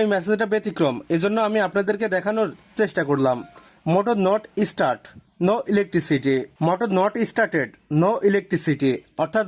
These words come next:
বিদ্যুৎ নেই, মোটর পাম্পটাকে চালু করা গেল না। So, আশা করি আপনারা বুঝতে পেরেছেন বা আপনাদের শখের সেচ পাম্পে লাগাতে চাচ্ছেন, তারা ভিডিও স্ক্রিনে দেওয়া নাম্বারে যোগাযোগ করতে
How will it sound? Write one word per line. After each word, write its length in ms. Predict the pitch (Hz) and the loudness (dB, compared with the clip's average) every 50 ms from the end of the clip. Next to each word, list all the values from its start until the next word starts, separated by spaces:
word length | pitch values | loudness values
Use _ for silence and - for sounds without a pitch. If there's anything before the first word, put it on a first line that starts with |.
| 170 156 | -2 -2
বিদ্যুৎ 320 | 190 202 180 208 226 226 - 208 202 | -2 0 0 0 -2 0 2 2 2
নেই, 140 | 190 160 127 107 - _ _ _ _ - 151 143 156 | 2 0 -2 -4 -8 _ _ _ _ -12 -6 -2 0
মোটর 240 | 170 180 202 214 208 - | 0 0 0 -2 -2 0
পাম্পটাকে 360 | 214 202 160 - 220 214 240 - - | -2 -2 -2 -2 -4 -4 -4 -2 0
চালু 180 | 220 214 196 165 185 | 0 0 0 0 0
করা 160 | 170 156 143 135 | 2 2 0 0
গেল 100 | 135 131 131 131 131 | -2 -2 -2 -2 -2
না। 60 | 123 117 - - _ - - | -2 -2 -4 -10 _ -6 -2
So, 80 | 226 240 - - 185 | 0 0 0 0 -4
আশা 160 | 180 180 220 202 | -4 -2 -2 -2
করি 140 | 214 220 226 | -2 0 -2
আপনারা 300 | 214 - 202 208 220 233 | 0 0 2 2 2 2
বুঝতে 280 | 208 208 196 - - 180 147 | 2 0 0 0 0 0 0
পেরেছেন 400 | 151 139 143 135 - 151 139 123 123 - - _ _ - - | 2 0 -2 -2 -2 -2 -2 -2 -4 -8 -14 _ _ -8 -4
বা 80 | 175 185 190 | -4 -4 -2
আপনাদের 300 | 190 202 202 196 220 220 - | 0 -2 -2 0 -2 -2 -2
শখের 280 | - 190 165 - 226 - - - | -4 -4 -4 -4 -6 -6 -4 -4
সেচ 160 | 214 180 - - | -4 -4 -2 -2
পাম্পে 280 | 226 214 208 220 226 170 127 110 - _ - 156 190 | -2 -2 0 0 0 0 0 -2 -6 _ -2 0 0
লাগাতে 300 | 208 202 214 180 175 156 156 | 2 2 0 -2 -2 -2 0
চাচ্ছেন, 340 | 165 147 147 - 165 143 127 123 - - | -2 -2 -2 -2 -2 -2 -2 -4 -4 -4
তারা 160 | 180 180 208 220 170 170 | -2 0 0 -2 0 0
ভিডিও 200 | 175 165 190 202 208 - | 0 2 2 2 0 0
স্ক্রিনে 300 | - 233 214 214 202 226 | -2 0 0 2 2 4
দেওয়া 200 | 220 214 156 117 - _ - 151 160 | 4 4 2 0 -2 _ -4 -2 0
নাম্বারে 280 | 170 170 185 208 214 214 190 214 | 0 0 0 -2 -2 -2 0 2
যোগাযোগ 300 | 208 190 180 151 170 160 156 | 2 2 2 0 -2 -2 0
করতে 180 | 156 147 - | 0 0 0